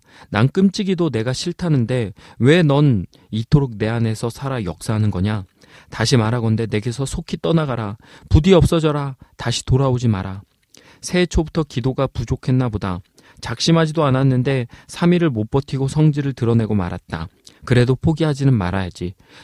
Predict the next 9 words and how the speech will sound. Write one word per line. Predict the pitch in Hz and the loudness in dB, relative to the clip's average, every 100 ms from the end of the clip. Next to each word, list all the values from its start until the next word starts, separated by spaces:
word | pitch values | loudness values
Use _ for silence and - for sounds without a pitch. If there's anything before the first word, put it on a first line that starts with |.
| - | -6
죄된 | - 113 139 135 | 2 4 6 4
본성의 | 123 123 135 131 131 | 4 2 2 2 2
회복을 | 143 139 139 135 104 | 0 -2 -2 -2 -2
위해 | 107 107 - - - | -2 -4 -10 -20 -10
남은 | - 95 120 | 0 2 2
한 | 131 151 | 2 0
주간 | 139 135 123 117 104 _ _ | 0 -2 -2 -2 -4 _ _
순종하며 | - 175 170 151 120 120 | 2 4 4 2 0 -2
살리라. | - 131 120 95 90 | -4 -8 -8 -10 -14